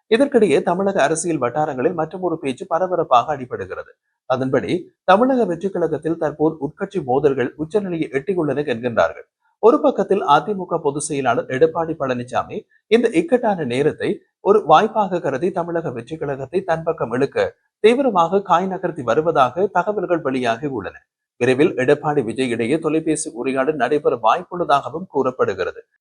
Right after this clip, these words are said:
கரூரில் தமிழக வெற்றி கழக தலைவர் விஜய் கலந்து கொண்ட கூட்டத்தில் நாற்பத்தி ஒரு பொதுமக்கள் உயிரிழந்த சம்பவம் அந்த கட்சியையே கடுமையாக அதிர்ச்சியடை வைத்துள்ளது என்பதில்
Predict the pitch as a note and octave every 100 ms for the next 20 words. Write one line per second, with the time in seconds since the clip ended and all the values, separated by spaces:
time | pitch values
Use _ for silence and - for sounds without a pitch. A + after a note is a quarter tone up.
0 | _ G#3 G#3+ C4 B3+ A#3 A3+ D#3+ F3 F#3+
1 | D3 C3+ E3 D#3+ D#3 C#3+ B2 C3 D#3 B2
2 | D3 D#3 C3+ C3 B2+ B2+ B2 - A2+ A#2
3 | D3 D#3 B2 C3+ E3 D#3+ D#3 D3 B2+ B2
4 | B2 D#3+ - C3 C#3 C#3+ C3+ - A2 G#2+
5 | D#3+ - C3+ D#3 - C3+ - D3+ C#3+ D#3+
6 | C#3+ D#3 E3+ C#3+ C#3 - E3 F3+ F3+ E3+
7 | C#3 B2+ G#2+ C3 D3 C#3+ B2 A2+ A2